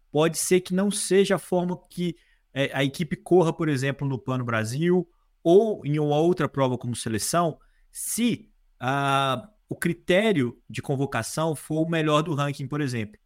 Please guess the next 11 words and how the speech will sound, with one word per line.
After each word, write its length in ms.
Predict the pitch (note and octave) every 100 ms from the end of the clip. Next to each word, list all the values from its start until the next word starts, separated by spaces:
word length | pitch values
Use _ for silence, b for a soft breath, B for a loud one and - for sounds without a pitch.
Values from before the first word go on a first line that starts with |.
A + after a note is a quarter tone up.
| _ _ _ _ _ _ _ -
Porque 380 | C3+ - D#3 C#3+
vai 440 | B2+ B2+ C#3+ D3+
acabar 600 | E3 E3 C#3 D3 G3+ G3+ -
fazendo 400 | E3+ D3 E3 D#3+
com 180 | - D#3+
que 400 | - D3 C#3+ - -
cada 220 | D#3 D#3
um 140 | F3
pense 280 | D3+ C#3 -
no 80 | F3
seu, 440 | - G3 G3+ C4+